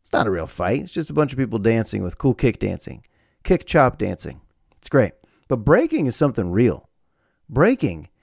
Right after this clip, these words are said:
is when you use your elbows, your knuckles, your knees, even your head.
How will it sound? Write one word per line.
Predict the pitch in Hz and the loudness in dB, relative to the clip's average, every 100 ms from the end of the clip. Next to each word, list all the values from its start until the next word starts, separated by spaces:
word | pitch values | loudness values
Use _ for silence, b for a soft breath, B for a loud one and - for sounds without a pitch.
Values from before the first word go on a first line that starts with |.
| _ _ _ | _ _ _
is | 120 113 | -4 0
when | 117 107 | 0 0
you | 101 | 0
use | 98 90 | 0 -4
your | - - | -8 0
elbows, | 123 127 127 123 104 | 2 4 4 4 0
your | 87 | 0
knuckles, | 113 120 123 110 | 0 0 -2 -4
your | 98 | -4
knees, | 90 113 117 120 120 - - | 0 2 2 0 -4 -14 -6
even | 131 123 | -2 0
your | 113 | 0
head. | 90 90 110 120 131 | -2 -2 0 0 -2